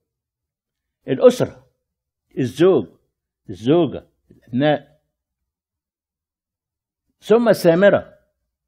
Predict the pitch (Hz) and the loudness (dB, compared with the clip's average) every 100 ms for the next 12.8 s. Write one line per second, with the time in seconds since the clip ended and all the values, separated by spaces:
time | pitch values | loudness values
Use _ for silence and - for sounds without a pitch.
0 | _ _ _ _ _ _ _ _ 120 127 | _ _ _ _ _ _ _ _ -4 0
1 | 165 180 156 226 240 202 - 143 127 226 | 0 0 -2 0 0 -2 -4 -6 -4 -2
2 | 208 135 156 127 156 170 170 170 - _ | 0 -2 -4 -4 0 0 -2 -6 -16 _
3 | _ _ _ _ _ _ _ _ _ _ | _ _ _ _ _ _ _ _ _ _
4 | _ _ _ _ _ _ _ - 143 139 | _ _ _ _ _ _ _ -2 -2 0
5 | 139 135 127 117 123 135 156 110 123 143 | 2 2 0 -4 -4 0 0 0 0 0
6 | 135 139 120 135 123 127 120 123 113 101 | 0 -2 0 -2 -2 -4 -6 -10 -10 -8
7 | 127 131 123 120 120 123 139 - 101 101 | -4 -2 0 0 -2 -4 -12 -18 -14 -10
8 | 107 107 117 117 113 113 _ - 110 107 | -6 -2 -2 -4 -8 -12 _ -12 -8 -8
9 | 110 110 - - 98 113 120 113 107 - | -10 -14 -18 -18 -10 -6 -4 -4 -6 -12
10 | _ _ _ _ _ _ _ - 269 262 | _ _ _ _ _ _ _ -4 -2 -2
11 | 208 - 240 226 208 - 185 - 151 143 | -4 -4 -4 -4 -6 -8 -8 -8 -10 -8
12 | 131 123 165 113 87 69 _ | -8 -4 -4 -4 -6 -12 _